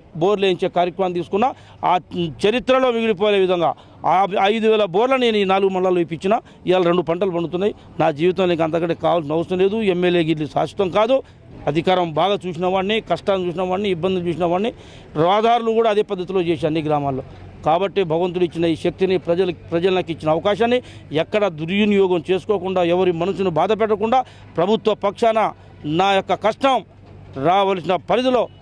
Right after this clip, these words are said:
అంత సేవ చేస్తానని చెప్పేసి మనం చేస్తా ఉన్నాం. ఈ ప్రాంతం పూర్తిగా వెనకబడిన ప్రాంతం. అందరూ హాస్టళ్ళల్లా కష్టపడి చదివినోళ్ళు,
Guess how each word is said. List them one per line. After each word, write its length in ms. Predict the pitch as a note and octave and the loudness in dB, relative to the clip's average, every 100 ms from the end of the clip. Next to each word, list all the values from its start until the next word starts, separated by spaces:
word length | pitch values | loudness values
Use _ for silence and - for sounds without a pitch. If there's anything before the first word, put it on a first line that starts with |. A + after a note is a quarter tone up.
| - | -6
అంత 220 | E3 G#3 | -4 -2
సేవ 300 | F3 F#3 G#3 F#3 | 0 2 2 2
చేస్తానని 320 | F3+ F#3 D#3+ | -2 -4 -6
చెప్పేసి 240 | D#3 D#3+ | -6 -6
మనం 160 | A#3 E3 | -4 -2
చేస్తా 300 | C#3+ B2 B2 | -2 -6 -8
ఉన్నాం. 200 | G#2+ G2+ - - - - | -8 -10 -16 -18 -14 -2
ఈ 60 | F3 | -2
ప్రాంతం 440 | F#3 G3+ F#3+ G#3+ | 2 0 0 -2
పూర్తిగా 400 | E3 G3 G3 G#3+ | -2 -2 0 2
వెనకబడిన 420 | F#3+ F#3 G3 F#3 | 2 0 0 -2
ప్రాంతం. 500 | D#3+ F3 G3 G#3+ F3 - - - - | 0 -2 0 0 -2 -6 -18 -20 -6
అందరూ 400 | F3+ A#3+ C4+ C#4+ | 0 4 4 4
హాస్టళ్ళల్లా 880 | C4+ F#3+ A3+ - B3 A#3+ A#3 A#3+ A3 - - - - | 2 2 0 0 2 2 2 2 0 -4 -14 -8 -4
కష్టపడి 360 | G#3 B3 A#3 | 0 0 0
చదివినోళ్ళు, 680 | A3 G#3 G#3 G#3+ G#3 G#3+ G#3 | 0 0 0 0 2 2 0